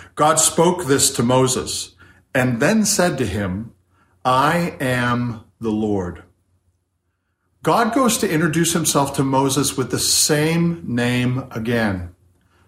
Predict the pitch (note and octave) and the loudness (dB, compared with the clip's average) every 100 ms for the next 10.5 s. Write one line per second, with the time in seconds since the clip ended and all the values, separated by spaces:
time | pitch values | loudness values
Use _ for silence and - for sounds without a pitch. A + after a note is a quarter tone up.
0 | _ C3 B2+ C3+ D3+ E3 D3+ - _ _ | _ 4 6 6 4 0 -4 -10 _ _
1 | - A#2 A2+ F#2+ F2 E2 - _ _ _ | -8 -2 0 0 -4 -10 -16 _ _ _
2 | _ _ _ _ _ _ _ - - - | _ _ _ _ _ _ _ -20 -20 -6
3 | E3 F#3+ F3+ F3 F#3 E3+ E3 D#3+ D3+ - | 0 0 0 0 0 2 0 2 0 0
4 | C#3 A#2+ C#3 C#3+ C#3+ C#3 C3 C#3+ C3+ C3 | 0 0 2 2 2 0 0 0 0 0
5 | C3 C#3 - - - - C#3 D#3 D#3+ D3 | 0 -2 -2 -8 -10 -4 0 2 0 0
6 | - C#3+ A#2 F3+ - D#3 C#3+ C3+ - B2+ | 0 0 0 -2 0 0 2 0 0 0
7 | - F#3+ B2+ G#2+ - - - _ - D#3+ | 0 0 -2 -4 -10 -20 -20 _ -2 0
8 | D#3+ F3+ D3+ D3+ D3+ C#3+ - - G3+ A3 | 2 2 2 2 2 0 -2 0 0 2
9 | A#3+ G#3+ F3+ D3 D3+ D3+ C#3+ C#3 C#3+ - | 2 2 0 0 2 2 2 2 0 -2
10 | A2+ G2+ A2+ G2 | -4 -4 -6 -6